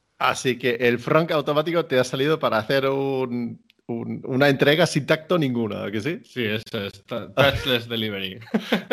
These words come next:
Speaker 1: Y también me parece muy bien que la única y primera vez que sacas el coche en una semana es para ir a por cervezas. Ahora sabemos que no es porque es temprano que te vas a dormir, es por la cerveza. <laughs>
Speaker 2: También. Eh,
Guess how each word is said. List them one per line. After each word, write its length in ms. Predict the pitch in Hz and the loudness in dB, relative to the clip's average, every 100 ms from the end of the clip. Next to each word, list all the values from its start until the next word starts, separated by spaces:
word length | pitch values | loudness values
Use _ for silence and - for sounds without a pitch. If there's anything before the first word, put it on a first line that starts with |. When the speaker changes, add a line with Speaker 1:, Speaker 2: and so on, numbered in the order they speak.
| 185 | 6
Speaker 1:
Y 140 | 139 | 6
también 320 | 135 135 147 | 6 6 8
me 80 | 185 | 6
parece 420 | 156 165 160 165 | 6 4 8 6
muy 160 | 139 151 | 6 4
bien 220 | 127 127 | 4 0
que 460 | 127 110 101 101 98 | 0 2 2 0 -2
la 280 | 104 104 110 | 0 2 4
única 360 | 139 156 139 | 2 2 2
y 60 | 117 | 2
primera 340 | 120 120 123 | 0 0 2
vez 140 | 120 117 | 2 0
que 120 | 117 | -4
sacas 360 | 117 120 120 113 | -2 -2 -2 -4
el 80 | |
coche 340 | 107 113 117 120 | -4 -6 0 0
en 100 | 107 | 0
una 160 | 107 | 0
semana 320 | 107 107 113 117 | -2 0 2 2
es 100 | 110 | 2
para 180 | 107 | 2
ir 80 | 101 | 2
a 80 | 95 | 0
por 160 | 101 - | -2 -4
cervezas. 520 | 98 90 90 95 98 | -4 -2 -2 -4 2
Ahora 140 | 110 139 | 2 4
sabemos 540 | - 131 139 160 170 | 4 4 6 4 4
que 120 | - | 2
no 140 | 113 127 | 4 4
es 80 | 127 | 4
porque 400 | 139 120 - 110 | 2 2 2 0
es 120 | - | 2
temprano 540 | 104 220 - 113 143 | 4 6 6 6 4
que 100 | 135 | 4
te 100 | 131 | 4
vas 200 | 127 - | 4 6
a 60 | 170 | 4
dormir, 320 | 127 123 139 | 4 2 -2
es 120 | 117 | -2
por 140 | 120 123 | -2 -2
la 120 | 113 | -2
cerveza. 640 | - 127 110 117 117 113 - | -2 -4 -4 -6 -8 -6 -6
<laughs> 1160 | - - 151 - - - _ 131 - _ 123 | -6 -6 -10 -8 -14 -14 _ -10 -10 _ -12
Speaker 2:
También. 520 | 135 120 123 165 110 - _ | -6 -6 -2 -4 -4 -12 _
Eh, 280 | 139 135 | -2 0